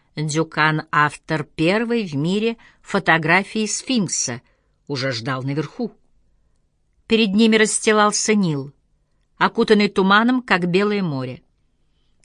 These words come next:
За ними лежала тёмная пустыня, как окаменевший лиловый океан. Наконец, полоска оранжевого света появилась на востоке, и постепенно Белое море впереди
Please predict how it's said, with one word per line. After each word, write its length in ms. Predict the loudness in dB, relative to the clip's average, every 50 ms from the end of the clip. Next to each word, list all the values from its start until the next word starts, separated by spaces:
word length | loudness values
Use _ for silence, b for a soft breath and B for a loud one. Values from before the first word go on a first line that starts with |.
| _ -6
За 240 | -4 0 0 2 2
ними 240 | 2 2 2 2 2
лежала 400 | 0 0 0 2 0 2 0 0
тёмная 440 | -2 0 0 0 0 0 -2 -2 -2
пустыня, 680 | -4 -4 -4 -4 -6 -4 -2 -2 0 0 0 -2 -2 b b b b b b b b
как 260 | -2 -2 -2 -2 -2 0
окаменевший 880 | 0 0 2 4 4 4 6 6 4 4 4 2 0 -2 -4 -2 0 0
лиловый 400 | 0 2 2 2 0 2 0 -2
океан. 580 | -2 -2 -8 -8 -4 -4 -4 -2 -2 -4 -6 -8 _ _ _ _ _ _ _ _ _ _ _ _ _ _ _ -6 -4
Наконец, 400 | -2 0 2 2 2 2 0 0
полоска 420 | 0 2 2 2 0 0 -2 -4
оранжевого 680 | 2 2 2 2 4 2 2 2 2 0 0 0 0 0
света 500 | -2 -4 -2 -2 -2 -2 -2 -4 -10 -10 B B B B B B
появилась 440 | 0 0 2 2 0 0 0 -2 -2
на 80 | 0
востоке, 600 | 0 0 0 -2 -4 -2 -2 -2 -2 -2 -6 -10 -10 B B B B
и 80 | B -2
постепенно 640 | -2 -2 -4 -2 -4 -6 -2 -2 -2 0 0 -2 -2
Белое 340 | -2 -2 -2 0 0 -2 -2
море 300 | -2 -2 -4 -4 -4 -6
впереди 600 | -8 -10 -10 -8 -8 -8 -8 -8 -8 -8 -8 -10